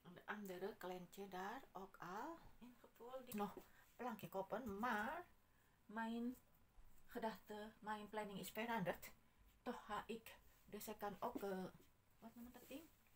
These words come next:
Hanger. Hanger, want ik heb, eh, genoeg jassen, dus ik wil toch hanger hier. Deze dus moet wel weg. Dan daar maar is. Morgen wel deze opruimen. Alle t-shirt, dat soort dingen en, eh, trouwtje kan hier. Dus, oeh,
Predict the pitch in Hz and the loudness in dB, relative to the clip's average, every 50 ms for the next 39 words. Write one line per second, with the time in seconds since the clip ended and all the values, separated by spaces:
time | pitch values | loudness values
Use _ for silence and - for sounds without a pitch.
0 | - - - - - - - - - - - - 240 226 196 170 156 - - - | -20 -20 -20 -20 -20 -20 -20 -20 -20 -16 -8 -2 0 0 0 0 -2 -4 -6 -8
1 | - - - - - - - - - - - - - - 233 214 196 196 202 202 | -12 -14 -16 -18 -18 -18 -20 -20 -20 -20 -20 -20 -14 -12 -10 -8 -6 -6 -6 -6
2 | 196 - 220 214 - 214 208 202 202 - 202 208 202 190 185 226 247 254 - 247 | -4 -6 -6 -4 -2 -2 -2 -2 -2 -2 -2 0 0 2 2 2 2 2 2 0
3 | 254 302 311 233 220 - 185 - - 180 180 - 220 - 214 208 202 196 214 196 | 0 0 -2 -2 -4 -4 -6 -6 -4 -6 -4 -4 -6 -6 -4 -4 -4 -4 -4 -4
4 | 226 311 - - - - - - - - - - - - - 160 160 165 180 165 | -6 -6 -8 -12 -20 -20 -20 -20 -20 -16 -12 -10 -10 -8 -6 -6 -6 -4 -4 -4
5 | 165 - 185 226 247 262 262 294 359 359 - - - - - - - - - - | -4 0 2 2 2 4 4 4 4 4 -2 -10 -16 -20 -20 -20 -20 -20 -20 -20
6 | - - - - - - - - 214 214 214 214 214 196 165 151 151 160 170 185 | -20 -20 -20 -20 -20 -14 -6 -2 -2 -2 0 -2 -2 -2 -2 -2 -2 -2 -4 -4
7 | 190 - 214 247 285 311 - - - - - - - 196 214 226 226 226 214 220 | -4 -6 -8 -8 -6 -6 -8 -8 -8 -10 -12 -12 -8 -4 -2 -2 -2 -2 -2 -2
8 | 214 208 208 208 196 190 190 - - - - - - - - - - 185 - - | 0 0 0 0 0 0 -2 -2 -4 -4 -6 -6 -6 -8 -8 -4 -4 -4 -6 -6
9 | - - - - - - - - - - - - - - 165 160 160 165 170 175 | -10 -20 -20 -20 -20 -20 -20 -20 -20 -18 -16 -14 -4 -2 -2 0 0 0 -2 -2
10 | 175 - 208 196 - - 190 196 196 - 170 175 - 180 - 190 185 185 190 190 | -2 -4 -4 -4 -2 2 2 2 2 2 0 0 0 -2 -2 -2 0 2 2 2
11 | 185 160 175 180 175 175 175 175 170 170 160 - - - 185 190 185 - - 202 | 2 2 2 2 2 2 0 0 2 0 -2 -2 0 -2 0 0 -2 -2 -2 -2
12 | 202 202 226 240 - - - - 170 165 165 165 - 160 160 180 - - - - | -2 -2 -2 -2 -4 -4 -4 -4 -2 -2 -2 -2 -2 -2 -2 -4 -6 -8 -18 -20
13 | - - - - - - - - - - 156 147 147 - - - - - 427 480 | -20 -20 -20 -20 -20 -20 -20 -20 -16 -12 -12 -12 -10 -12 -14 -14 -2 -2 2 4
14 | 480 480 - | 4 2 2